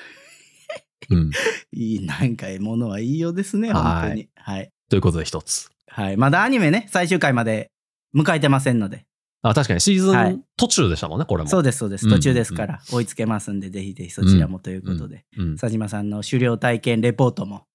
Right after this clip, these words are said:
Speaker 1: はい。
Speaker 2: またね、タイミングがあればしたいということでね。
Speaker 1: あ、あ、ちょっと待って、一個思い出した。
Speaker 2: 何、何？
Speaker 1: アニメで。
Speaker 2: 何？
Speaker 1: めっちゃ小ネタなんすけど、
Speaker 2: はい。うん。
Speaker 1: アニメのさ、四話かな？
Speaker 2: はいはい。
Speaker 1: のタイトル？その、毎回さ、
Speaker 2: うん。
Speaker 1: なんか、何？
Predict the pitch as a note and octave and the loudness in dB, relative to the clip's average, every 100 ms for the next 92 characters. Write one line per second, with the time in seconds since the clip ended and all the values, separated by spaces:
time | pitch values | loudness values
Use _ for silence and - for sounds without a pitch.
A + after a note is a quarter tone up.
0 | - F2+ D#2 - _ _ - G#2+ G#2 B2+ | -2 -2 -2 -6 _ _ -10 -8 -4 -2
1 | C#3 - _ _ G#2+ G#2+ G2+ G2 G2 G2 | -2 -6 _ _ -6 -4 -4 -4 -6 -8
2 | F#2+ F2+ - F#2 F2+ F#2 F2+ F2+ F2 D#2 | -10 -10 -8 -8 -8 -12 -12 -4 -4 -2
3 | - - - - A#2+ - - - D3 E3 | -4 -2 -2 2 2 2 0 0 0 2
4 | D#3+ - C#3+ A#2 - - _ _ _ D#3 | 2 2 0 0 -4 -12 _ _ _ -6
5 | A#2 C3 G#3 G3 A3+ G3 G3+ G3+ - A#2+ | -2 2 2 2 4 2 2 -2 2 4
6 | A#2+ B2+ B2+ A2+ A#2 G#2+ - _ - A2 | 6 6 6 6 6 2 -2 _ 0 4
7 | C3 A#2 A#2 D#3+ D3 D3 D3 G#2+ - F2+ | 6 6 4 6 4 6 6 4 4 0
8 | E2+ D#2+ D2+ - - C3+ A#2 A2 _ _ | -2 -4 -6 -12 -2 0 0 -4 _ _
9 | - C3+ G3+ G#3 F#3+ F3+ F3+ A2+ D#2 - | 2 4 6 4 4 4 2 2 0 -10
10 | _ A#2 G#3+ D4 D3+ F2 E2+ D#2 D#2+ G2+ | _ 2 4 4 2 0 -2 -6 -10 -14
11 | _ _ - D#3+ B2+ F#2+ F#2+ C3+ B2 A#2 | _ _ 0 2 4 2 4 2 4 4
12 | A#2 A#2 D#3+ _ - C#3 A#2 B2+ F#3+ A#3 | 2 2 -2 _ -2 0 2 4 4 4
13 | C4 B3+ - C4 A#2 C#3 - - C#3+ C#3 | 2 2 2 2 2 2 0 -2 2 2
14 | D#3 | 2